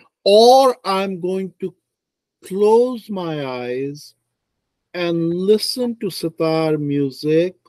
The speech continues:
or santoor music in the way Vag-,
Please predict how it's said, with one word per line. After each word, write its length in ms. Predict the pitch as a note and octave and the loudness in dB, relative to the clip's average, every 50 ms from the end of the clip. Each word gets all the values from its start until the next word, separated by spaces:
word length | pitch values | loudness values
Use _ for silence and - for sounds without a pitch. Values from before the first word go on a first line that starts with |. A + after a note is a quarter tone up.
| _ _ | _ _
or 440 | - D#3+ F3 F#3 G3 G#3+ A#3 A#3+ A#3 | -2 0 0 2 2 2 0 0 -2
santoor 760 | F#3 - - - F3 E3 D3+ D3 - - D#3 D3 C#3+ C#3+ C3+ | -4 -8 -10 -8 -8 -8 -8 -8 -8 -6 -4 -4 -2 -4 -4
music 800 | C#3 C3 B2+ B2+ B2 A#2 - C#3 D3 E3 F#3 G3+ G#3 G3+ _ _ _ _ _ _ _ _ - - _ _ _ _ _ _ _ _ _ _ _ _ _ _ _ - | -4 -6 -6 -6 -6 -6 -4 -2 -2 0 0 -2 -4 -8 _ _ _ _ _ _ _ _ -20 -20 _ _ _ _ _ _ _ _ _ _ _ _ _ _ _ 0
in 300 | G#3 A#3 B3+ C4+ D4 D4 | 2 2 4 2 2 0
the 140 | D4+ D4+ D4 B3+ | 0 -2 0 2
way 240 | A#3 A3+ A#3 A#3 | 4 6 6 6
Vag-, 440 | A3+ G#3 G#3 F#3+ E3+ D#3 D3+ - _ | 4 2 0 -4 -4 -6 -10 -18 _